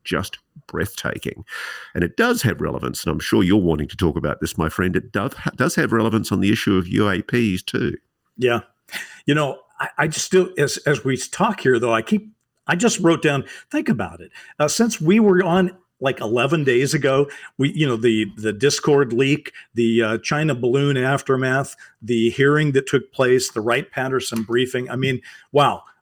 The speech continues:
Speaker 2: uh, things are going on. There's no question about it. Um, I just wanted to, uh, bounce back to the ball for a second, if you will, the, the metal balls, because, uh, years ago, um, I had someone who told me a story.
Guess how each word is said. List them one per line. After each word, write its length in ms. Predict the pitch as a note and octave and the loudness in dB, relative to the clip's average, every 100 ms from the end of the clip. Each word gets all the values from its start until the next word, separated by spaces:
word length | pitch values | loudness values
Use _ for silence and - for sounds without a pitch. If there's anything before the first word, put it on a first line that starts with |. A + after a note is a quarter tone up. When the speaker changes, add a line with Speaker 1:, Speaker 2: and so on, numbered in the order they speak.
| - | -6
Speaker 2:
uh, 120 | A2 | -4
things 320 | - E3 D#3 | 0 0 2
are 80 | C#3 | 0
going 300 | C3 B2+ A#2+ | 0 0 -2
on. 320 | B2 G2+ F#2 - _ | -2 -6 -10 -18 _
There's 180 | A#2 A2 | -4 0
no 160 | C#3+ C#3 | 0 0
question 480 | - C#3 - B2 A2 | 0 -2 0 -6 -4
about 320 | A#2 A#2 G#2+ | -4 -4 -4
it. 180 | F#2+ - - | -8 -10 -6
Um, 360 | A2+ A2+ A2 - _ | -4 -2 -4 -6 _
I 140 | C3+ F#3+ | 0 0
just 240 | A3+ - | 0 0
wanted 320 | D3+ D3 B2+ - | 0 0 -2 -2
to, 360 | B2+ B2 A#2 - - _ - | 0 0 -2 -6 -20 _ -4
uh, 160 | A2+ G2+ _ | -4 -4 _
bounce 340 | B2 C#3 D3 - | -2 -2 0 -2
back 260 | C#3 C3+ | -2 -2
to 100 | - | -2
the 80 | A2+ | -4
ball 420 | A2 B2 A#2 A#2 | -2 0 2 0
for 180 | A2 A#2 | -4 -6
a 80 | G2 | -8
second, 360 | - G#2 A#2 G2+ | -8 -10 -10 -10
if 120 | - | -8
you 120 | G#2 | -6
will, 260 | G2+ F#2 - - _ | -6 -8 -12 -20 _
the, 220 | A2 G#2+ - | -4 -4 -4
the 100 | A2+ | -4
metal 280 | A#2+ B2+ A#2 | -2 0 0
balls, 280 | A#2 A2 A2 | 0 -2 -2
because, 400 | A#2+ D3+ C3 - - - - | -4 -2 -2 -4 -14 -16 -2
uh, 220 | C3+ C3+ | 0 0
years 460 | C#3+ C#3 A3 C#4 C#3+ | -2 2 2 2 0
ago, 420 | G#2+ F#2+ E2+ F2+ _ _ - | -2 -6 -10 -18 _ _ -4
um, 500 | B2 A#2+ A#2+ A#2 - _ _ - - - | -2 0 0 -4 -10 _ _ -20 -10 -2
I 120 | D#3+ | 2
had 200 | A#3+ G#3+ | 2 2
someone 440 | - D3 C#3+ C#3 - | -2 0 -2 -2 -6
who 100 | C3+ | -8
told 320 | C3+ D#3+ F3 | -2 2 2
me 220 | D#3 C#3+ C#3 | 2 0 -2
a 80 | |
story. 440 | B2+ C#3+ D#3 B2+ | -2 2 4 4